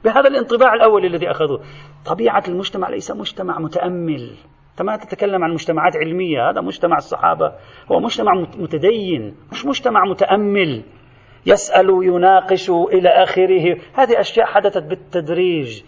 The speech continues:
لما المسلمين استجدت الأمور عندهم، وإلا لا نجد مفسر. كل التفاسير ظهرت فيما بعد، تفاسير الصحابة أتكلم، ظهرت في، ما في صحابي إلا النادر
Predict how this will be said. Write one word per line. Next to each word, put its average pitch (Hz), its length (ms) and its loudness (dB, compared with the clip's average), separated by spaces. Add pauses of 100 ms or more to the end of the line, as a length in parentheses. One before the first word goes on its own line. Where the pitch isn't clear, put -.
(260)
لما 175 280 2
المسلمين 160 440 -4
استجدت 160 560 -2
الأمور 147 400 -4
عندهم، 120 440 -8 (360)
وإلا 208 280 4
لا 240 160 6
نجد 208 280 2
مفسر. 226 480 0 (220)
كل 269 180 2
التفاسير 247 520 2
ظهرت 247 320 4 (320)
فيما 190 280 2
بعد، 123 220 4 (640)
تفاسير 147 280 -6
الصحابة 165 400 2
أتكلم، 131 380 -6 (520)
ظهرت 240 280 4
في، - 180 -6 (220)
ما 285 80 6
في 277 180 0
صحابي 240 680 4
إلا 226 200 2
النادر 214 640 4